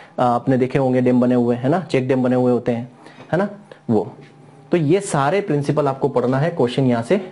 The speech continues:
बनता है, ठीक है। सारी जो भी हमने यहाँ पर discuss कर लिया है सारा मैं orally आपको बता चुका हूँ। ये farmer की सोशियो इकोनॉमिक status बढ़ाना, ये सारा है।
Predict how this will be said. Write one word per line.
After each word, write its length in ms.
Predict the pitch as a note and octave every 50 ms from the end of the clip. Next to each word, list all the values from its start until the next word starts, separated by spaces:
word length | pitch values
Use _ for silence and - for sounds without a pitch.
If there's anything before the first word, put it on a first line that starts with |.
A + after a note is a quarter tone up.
| - - - -
बनता 280 | B2 A2 G2+ G2 G2 G2
है, 140 | G#2+ A#2 - - - - - - - _ _ -
ठीक 160 | - D#3 E3
है। 120 | A3+ C4+ C#4 - - - - - -
सारी 200 | C#3 B2 C3 D#3+
जो 160 | D3 D3+ D#3
भी 140 | D#3 D#3+ D3+
हमने 240 | D#3 D3 D3 D3+ D#3
यहाँ 120 | D3 C#3
पर 100 | C#3+ C#3
discuss 320 | C#3 B2 A#2+ - C#3+ C3 -
कर 140 | C#3+ C#3
लिया 200 | D3 C3+ B2 C3
है 60 | D3+ -
सारा 260 | - C3 A#2 C3 C3+
मैं 160 | C3+ C3+ C3+ - -
orally 300 | - A#2+ B2 C3 C3+ C3+
आपको 160 | A#2+ B2 C3
बता 180 | A#2+ A#2+ B2 A#2+
चुका 180 | B2 B2+ B2
हूँ। 100 | B2 A#2+
ये 100 | A#2+ B2 A#2+
farmer 320 | B2 B2 A#2 B2 B2 B2
की 140 | A#2+ B2 B2
सोशियो 280 | B2+ B2+ G#2 - B2+ A#2
इकोनॉमिक 340 | - B2 A#2+ A#2+ A#2+ A#2 B2
status 320 | A#2+ - B2+ A2+ A#2+ A#2
बढ़ाना, 400 | A#2 A#2 A2+ A2+ A2+ A#2 A#2+ A#2 - - - - - - - D#3
ये 60 | D#3
सारा 260 | D3 C#3+ A#2+ A2+ A2+
है। 200 | G2+ G2 F#2+ A2